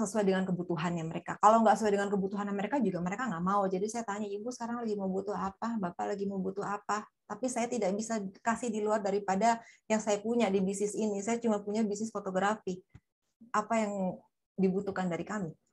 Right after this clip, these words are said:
"Saya mau foto keluarga." "Boleh Pak, tanggal berapa? Saya siapkan kru saya, saya datang ke rumah Bapak." "Bisa Mbak ke rumah?" "Bisa Pak."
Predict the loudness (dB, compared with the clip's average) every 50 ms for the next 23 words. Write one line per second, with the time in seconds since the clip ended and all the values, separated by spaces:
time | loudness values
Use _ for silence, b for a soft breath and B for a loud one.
0 | _ _ _ -10 -4 -2 0 0 2 2 2 2 0 -2 0 0 2 2 2 2
1 | 2 2 2 2 2 0 0 -2 -4 -4 -6 -4 -4 -4 -2 -2 -2 -2 -2 -2
2 | -4 -4 -6 -8 -8 -10 -8 -6 -6 -4 -4 -4 -6 -4 -4 -6 -6 -6 -4 -4
3 | -2 -2 -2 0 0 0 0 0 -2 -4 -4 -2 -4 -2 -2 -2 -4 -4 -6 -10
4 | -16 _ _ _ _ _ -20 -6 -2 0 2 2 2 4 6 6 6 6 6 2
5 | 0 0 0 0 -2 -2 -2 -2 -2 -2 -2 -6 -12